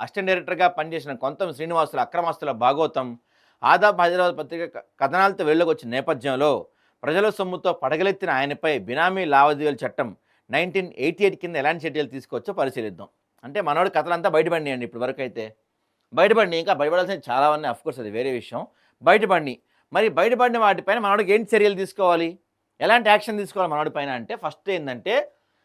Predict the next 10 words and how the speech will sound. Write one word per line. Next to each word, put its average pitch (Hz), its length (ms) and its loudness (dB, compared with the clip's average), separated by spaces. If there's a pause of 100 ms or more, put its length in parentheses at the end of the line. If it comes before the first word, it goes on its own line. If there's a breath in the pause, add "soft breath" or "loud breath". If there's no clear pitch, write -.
(580)
బినామీ 240 520 4
లావాదేవీలు 202 600 8
నిషేధ 170 300 -2 (100)
చట్టం 123 240 -4 (200)
దీంట్లో 165 240 -6
నైన్టీన్ 190 460 -2
ఎయిటీ 185 280 0
ఎయిట్లో 190 260 2
ప్రవేశపెట్టబడింది. 120 760 -4 (220)
అయితే 139 480 0